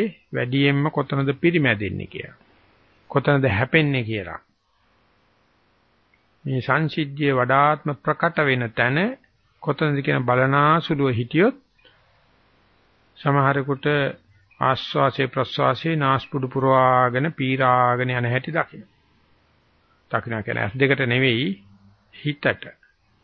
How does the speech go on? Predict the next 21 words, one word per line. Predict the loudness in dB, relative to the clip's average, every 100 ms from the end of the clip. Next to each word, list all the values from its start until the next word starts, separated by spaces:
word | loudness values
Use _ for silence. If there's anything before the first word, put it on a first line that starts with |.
| _ _ _
සමහරවිට | -4 0 2 2 2
ඒ | 0
කිල | 0 0 2
උඩු | 2 2 2 0
තොලේ | 0 2 4 2
තර | 2 0
වෙන | 0 -2
හැටි | -6 -8
තේරෙනවා. | -8 -8 -8 -14 -20 -20 _ _ _ _ _ _ _ _ _ _ _ _ _ _ _ _ _ -20 _ -6
ඉතින් | 0
ඒ | 2 2
විදිහට | 2 0 2
නාසිකාග්‍රය | 2 2 0 0 0 0 -2
හෝ | 0 0
උඩුතලයේ | 0 -4 -2 0 0
තැරවෙන, | 0 0 0 -2 -6 -14 -20 -20 _
තැවරෙන | -2 0 0 0
ගති | -2 -4
තියෙනවනම් | -2 2 4 4 2 0 -6 _ -20 -20 _
අපි | 0 2
මෙන්න | 2 2